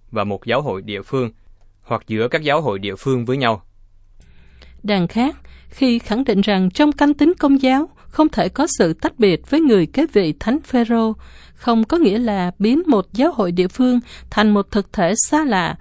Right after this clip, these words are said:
Speaker 2: với xã hội và văn hóa của một nước, trong đó giáo hội sống và hoạt động. Một sự kiện khác nữa là trong những năm qua, nhiều giám mục Trung Quốc thụ phong không có sự ủy nhiệm của Tòa Thánh đã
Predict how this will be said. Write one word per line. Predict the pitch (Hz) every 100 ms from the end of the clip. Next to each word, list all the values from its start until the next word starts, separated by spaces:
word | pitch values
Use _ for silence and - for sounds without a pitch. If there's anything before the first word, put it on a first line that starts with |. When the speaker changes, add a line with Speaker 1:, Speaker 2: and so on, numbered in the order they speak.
| - -
Speaker 2:
với | 226 311 -
xã | 220
hội | 233 214 165 -
và | 190 156
văn | 233 247
hóa | 233 233 311 -
của | 269
một | 220 -
nước, | 220 285 - - -
trong | - 214 208
đó | 208 254 -
giáo | 311
hội | 277 160 -
sống | 208 247 330
và | 190 170 156
hoạt | 170 -
động. | 170 156 - - _ - _ - - - - - -
Một | 220 202 -
sự | 208
kiện | 214 190
khác | 302 370
nữa | 220 185
là | 262 220 185
trong | - 302 294
những | 214
năm | 269 262
qua, | - 254 247 240 - -
nhiều | 214
giám | 202 320
mục | 311 - -
Trung | 277 277
Quốc | 339 -
thụ | - 175
phong | - 262 247
không | 240 - 247
có | 349 -
sự | 214 165
ủy | - 185
nhiệm | 277 226 165
của | - 262
Tòa | - 190
Thánh | - 196 240 - - - -
đã | 208